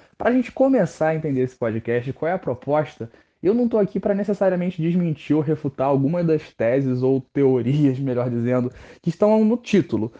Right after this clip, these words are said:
No caso, a gente vai abordar um pouco sobre um aspecto mais psicológico e, ao mesmo tempo, de compreensão.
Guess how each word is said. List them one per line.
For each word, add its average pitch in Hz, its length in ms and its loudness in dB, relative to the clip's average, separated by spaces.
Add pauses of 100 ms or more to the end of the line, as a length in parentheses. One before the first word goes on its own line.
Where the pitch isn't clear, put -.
(200)
No 190 100 2
caso, 190 380 2
a 220 40 4
gente 220 220 0
vai 214 140 4
abordar 208 400 2
um 220 100 0
pouco 196 380 0
sobre 175 240 0
um - 20 4
aspecto 165 460 0
mais 147 260 -4
psicológico 139 960 0
e, 147 60 0
ao 156 40 0
mesmo 185 280 0
tempo, 196 420 0
de - 80 -8
compreensão. 330 800 -4